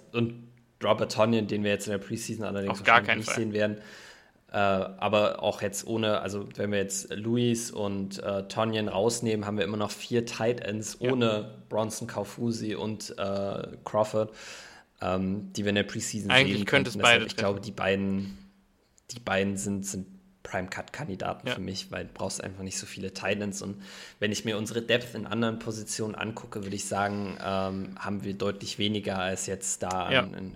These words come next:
Speaker 1: in der
Speaker 2: Wahrscheinlich
Speaker 1: Stelle.
Speaker 2: wird's eher, tatsächlich eher zwei Tight Ends treffen als einen Inside-Linebacker. Das sehe ich eigentlich auch genauso. Aber ich
Speaker 1: Ja.
Speaker 2: wollte es einfach au-
Speaker 1: Der eine Name,
Speaker 2: Ja.
Speaker 1: ja, der eine Name, den ich da noch mit reinwerfen möchte, ähm,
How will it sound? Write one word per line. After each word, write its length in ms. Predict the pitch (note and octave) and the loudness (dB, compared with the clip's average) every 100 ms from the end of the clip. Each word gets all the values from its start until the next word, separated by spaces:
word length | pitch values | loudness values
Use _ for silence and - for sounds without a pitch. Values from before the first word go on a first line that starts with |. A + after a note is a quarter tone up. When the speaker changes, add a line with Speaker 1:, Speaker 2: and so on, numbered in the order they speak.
| - | -12
Speaker 1:
in 140 | F#2+ | -8
der 280 | F#2+ F#2+ F#2+ - | -4 -2 -2 0
Speaker 2:
Wahrscheinlich 380 | B2+ C#3 C#3+ C3+ | 2 6 4 6
Speaker 1:
Stelle. 140 | C3+ | 4
Speaker 2:
wird's 120 | - | 4
eher, 320 | - C3+ C#3 - | 4 6 6 0
tatsächlich 480 | C3 C3 C3 A#2+ - | -8 -4 -4 -4 2
eher 180 | B2 A#2+ | 4 4
zwei 300 | - A#2+ B2+ | 4 6 6
Tight 240 | C3 B2 | 2 -2
Ends 180 | A#2+ - | -4 -4
treffen 340 | - B2 A#2+ | 0 0 0
als 160 | A2+ A2 | -4 0
einen 200 | A#2 A2+ | 0 0
Inside-Linebacker. 840 | A2 G#2+ A2 G#2+ G#2 G#2+ G#2+ A2+ | -2 -2 -2 0 0 0 -2 -4
Das 160 | A2 - | -8 -8
sehe 100 | A2+ | -10
ich 120 | G#2+ | -8
eigentlich 240 | G#2 G#2 G#2 | -10 -10 -10
auch 120 | - | -10
genauso. 480 | G#2 G2+ G#2 A2 G#2+ _ _ _ _ _ _ _ _ _ - | -10 -8 -8 -10 -12 _ _ _ _ _ _ _ _ _ 2
Aber 120 | A#2+ | 2
ich 120 | A2+ | 4
Speaker 1:
Ja. 60 | G#2+ | 10
Speaker 2:
wollte 180 | B2+ B2+ | 10 10
es 80 | |
einfach 360 | - B2 A#2+ G#2 | 2 -2 -2 -8
au- 120 | - - _ B2 | -10 -10 _ 2
Speaker 1:
Der 100 | - | 4
eine 220 | A2 A#2+ | 6 6
Name, 380 | A2 A2+ A#2+ A#2 | 6 6 4 0
Speaker 2:
Ja. 160 | B2+ C3 _ _ _ _ _ _ _ - | -4 -8 _ _ _ _ _ _ _ -4
Speaker 1:
ja, 160 | A2+ G#2+ | -2 0
der 160 | - | 2
eine 160 | G#2+ A2+ | 2 4
Name, 280 | G#2+ A2+ A2+ | 4 4 4
den 160 | A#2 | 4
ich 120 | A2+ - | 0 2
da 120 | G#2 | 2
noch 140 | G2+ | 2
mit 200 | A2 - | -2 0
reinwerfen 540 | G2 A2+ A2+ G#2 - G#2+ | 2 4 4 2 0 -2
möchte, 540 | G#2+ - A2 G#2 - | -2 -2 0 0 0
ähm, 540 | G2+ G2+ G2 G2 G2 | 0 0 -2 -6 -8